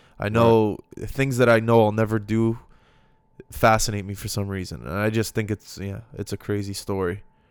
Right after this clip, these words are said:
Speaker 1: And but for so many people to have the skill set to be able to do it and then just not go to the N B A, it's just
Speaker 2: Yeah.
Speaker 1: sad.
Speaker 2: Yeah,
Speaker 1: It's just
Speaker 2: it's,
Speaker 1: sad.
Speaker 2: it's, it's, it's getting out of the neighborhood.
Speaker 1: So if you can make it out of the neighborhood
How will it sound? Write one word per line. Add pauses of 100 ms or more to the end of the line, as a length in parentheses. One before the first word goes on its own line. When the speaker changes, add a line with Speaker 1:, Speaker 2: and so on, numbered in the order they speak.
(920)
Speaker 1:
And
but
for
so
many
people
to
have
the
skill
set
to
be
able
to
do
it
and
then
just
not
go
to
the
N
B
A, (460)
it's
just
Speaker 2:
Yeah. (260)
Speaker 1:
sad. (760)
Speaker 2:
Yeah,
Speaker 1:
It's
just
Speaker 2:
it's,
Speaker 1:
sad.
Speaker 2:
it's,
it's,
it's
getting
out
of
the
neighborhood. (1120)
Speaker 1:
So
if
you
can
make
it
out
of
the
neighborhood